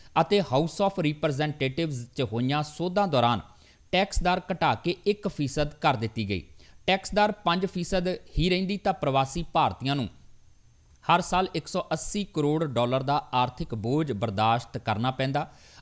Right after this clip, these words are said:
ਅਮਰੀਕਾ 'ਚ ਤਕਰੀਬਨ ਪੰਤਾਲੀ ਲੱਖ ਭਾਰਤੀ ਵਸਦੇ ਨੇ ਤੇ ਇਹਨਾਂ ਵਿੱਚੋਂ ਬੱਤੀ ਲੱਖ ਅਕਸਰ ਹੀ ਆਪਣੇ ਜੱਦੀ ਮੁਲਕ ਆਪਣੀ ਹੈਸੀਅਤ ਮੁਤਾਬਕ ਰਕਮ ਭੇਜਦੇ ਨੇ। ਨਵਾਂ ਟੈਕਸ ਗ੍ਰੀਨ ਕਾਰਡ ਧਾਰਕਾਂ, ਐਚ ਵਨ ਬੀ ਵੀਜ਼ਾ ਹੋਲਡਰਜ਼,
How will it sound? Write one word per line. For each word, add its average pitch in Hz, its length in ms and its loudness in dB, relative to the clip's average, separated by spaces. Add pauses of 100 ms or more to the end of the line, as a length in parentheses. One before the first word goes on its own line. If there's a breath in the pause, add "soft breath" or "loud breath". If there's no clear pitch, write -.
ਅਮਰੀਕਾ 190 380 4
'ਚ 233 140 -2
ਤਕਰੀਬਨ 180 460 -2
ਪੰਤਾਲੀ 151 480 0
ਲੱਖ 170 240 -2
ਭਾਰਤੀ 139 400 0
ਵਸਦੇ 123 360 -2
ਨੇ 156 100 -2
ਤੇ 165 120 -6
ਇਹਨਾਂ 151 160 -2
ਵਿੱਚੋਂ 147 240 -2
ਬੱਤੀ 117 380 -4
ਲੱਖ 127 340 0 (500 loud breath)
ਅਕਸਰ 202 340 2
ਹੀ 202 200 -2 (100)
ਆਪਣੇ 160 260 -2
ਜੱਦੀ 120 300 -4
ਮੁਲਕ 143 320 -4 (100)
ਆਪਣੀ 127 320 -2
ਹੈਸੀਅਤ 110 460 -4
ਮੁਤਾਬਕ 110 520 -2
ਰਕਮ 110 300 -4
ਭੇਜਦੇ 110 420 -2
ਨੇ। 143 140 -4 (360 loud breath)
ਨਵਾਂ 165 280 2
ਟੈਕਸ 202 360 -4
ਗ੍ਰੀਨ 147 320 -2
ਕਾਰਡ 165 320 0
ਧਾਰਕਾਂ, 143 440 -2 (280)
ਐਚ 151 200 0
ਵਨ 190 180 2
ਬੀ 165 220 -2
ਵੀਜ਼ਾ 135 380 0
ਹੋਲਡਰਜ਼, 147 600 0